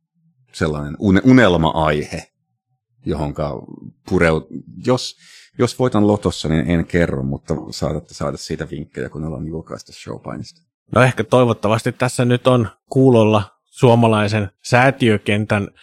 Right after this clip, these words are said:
Speaker 2: silmää tekeviä ja tulee tämmönen ajatus, että tää, tässähän olisi mielenkiintoinen. Ja sitten kun semmoinen hakemus tulee
Speaker 1: Mm.
Speaker 2: pöydällenne, niin ottakaa se sellaisen hellään ja huomioivaan, tuota,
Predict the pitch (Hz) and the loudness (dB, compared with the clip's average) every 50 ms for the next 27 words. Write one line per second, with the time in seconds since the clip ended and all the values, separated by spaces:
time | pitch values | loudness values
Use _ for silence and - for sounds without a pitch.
0 | _ _ _ - _ _ - - 127 123 131 127 117 113 107 101 - - 110 - | _ _ _ -20 _ _ -2 2 4 6 6 6 6 6 4 4 2 0 0 2
1 | - 120 110 107 101 98 95 95 - - 107 107 107 101 101 - 110 110 110 110 | 2 2 2 4 2 2 2 0 0 0 2 2 2 2 2 2 2 2 2 2
2 | 107 104 101 101 110 117 113 110 104 104 98 - 92 92 - 98 92 - 123 123 | 2 2 2 2 2 4 2 2 0 -2 -4 -6 -8 -8 -8 -8 -2 0 0 0
3 | 107 98 - 107 92 - - 90 95 101 107 110 104 95 90 110 104 101 101 98 | 0 0 0 -2 -2 -4 -6 -6 -4 -2 -2 -2 -2 -2 -2 -2 0 0 0 -2
4 | 95 92 - 92 92 92 - 98 98 92 92 95 104 98 - 104 95 92 - 101 | -4 -4 -6 -6 -6 -4 -4 -4 -4 -4 -4 -4 -6 -6 -6 -8 -6 -4 -4 -4
5 | 98 - 107 107 104 104 101 98 95 - 120 113 - 131 113 98 95 - - - | -2 -2 -2 0 0 -2 -2 -2 0 0 0 2 2 0 -2 -2 -4 -10 -6 -4
6 | 117 107 107 107 101 95 87 - - 87 82 80 80 80 _ _ _ - 113 117 | -2 -2 0 0 -2 -2 -4 -6 -6 -6 -4 -4 -6 -8 _ _ _ 2 4 4
7 | 113 113 107 95 95 92 90 90 92 90 87 90 92 92 - 98 98 - - 92 | 6 4 4 2 2 0 0 -2 -2 -2 -4 -4 -4 -2 -2 -4 -2 -2 -6 -4
8 | - 101 98 90 - - 101 92 92 - _ - - 90 90 92 87 90 95 - | -2 0 0 0 0 -2 -4 -6 -6 -10 _ -10 -8 -4 -2 -2 -2 -2 -2 -2
9 | 101 95 92 - - _ _ _ _ _ _ _ _ - - 127 135 143 143 123 | -2 -4 -4 -6 -10 _ _ _ _ _ _ _ _ 0 2 4 4 6 6 4
10 | 113 107 101 101 101 101 92 90 113 113 113 113 107 107 101 95 85 82 76 82 | 4 4 2 0 0 -2 0 2 4 4 6 6 4 4 2 0 0 -2 -4 -4
11 | 80 90 87 85 82 90 101 - 87 80 78 - - 98 | -4 -4 -4 -4 -4 -6 -8 -8 -6 -6 -6 -6 -8 -10